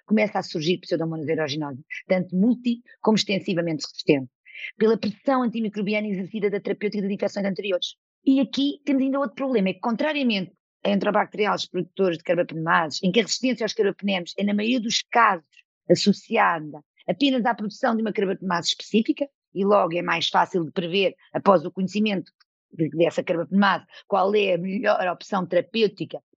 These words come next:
que se adequa a essa carbapenemase. No caso de Pseudomonas aeruginosa, os mecanismos de resistência aos beta-lactâmicos são complexos e muitas vezes coexpressos. Ou seja, a resistência aos beta-lactâmicos e até aos carbapenemos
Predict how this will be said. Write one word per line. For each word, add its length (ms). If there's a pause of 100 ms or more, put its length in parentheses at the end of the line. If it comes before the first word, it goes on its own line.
(140)
que 640
se 180
adequa 360
a 120
essa 180
carbapenemase. 640 (480)
No 280
caso 380
de 80
Pseudomonas 640
aeruginosa, 760 (460)
os 120
mecanismos 400
de 60
resistência 500
aos 80
beta-lactâmicos 880
são 180
complexos 920 (200)
e 140
muitas 260
vezes 360 (120)
coexpressos. 840 (120)
Ou 120
seja, 480 (400)
a 60
resistência 580 (480)
aos 280
beta-lactâmicos 560
e 60
até 140
aos 100
carbapenemos 560